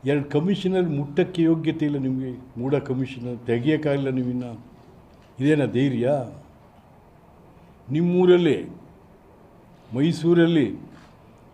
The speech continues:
ಮೈಸೂರಲ್ಲಿ ಲೂಟಿ ಮಾಡಿದಂಥ ಅಧಿಕಾರಿಗಳನ್ನ, ಸುಮಾರು ಐದು ಸಾವಿರ ಕೋಟಿ ರೂಪಾಯಿ ನುಂಗಿರೋಂಥವ್ರನ್ನ,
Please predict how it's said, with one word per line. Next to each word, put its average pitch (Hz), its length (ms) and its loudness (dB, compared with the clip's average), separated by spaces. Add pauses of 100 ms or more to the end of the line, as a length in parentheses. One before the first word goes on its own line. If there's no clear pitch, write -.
(140)
ಮೈಸೂರಲ್ಲಿ 170 880 2
ಲೂಟಿ 175 600 0
ಮಾಡಿದಂಥ 160 600 2
ಅಧಿಕಾರಿಗಳನ್ನ, 135 760 -2 (1200)
ಸುಮಾರು 151 520 2
ಐದು 175 300 0
ಸಾವಿರ 165 640 4
ಕೋಟಿ 170 480 0
ರೂಪಾಯಿ 156 520 2
ನುಂಗಿರೋಂಥವ್ರನ್ನ, 135 1040 0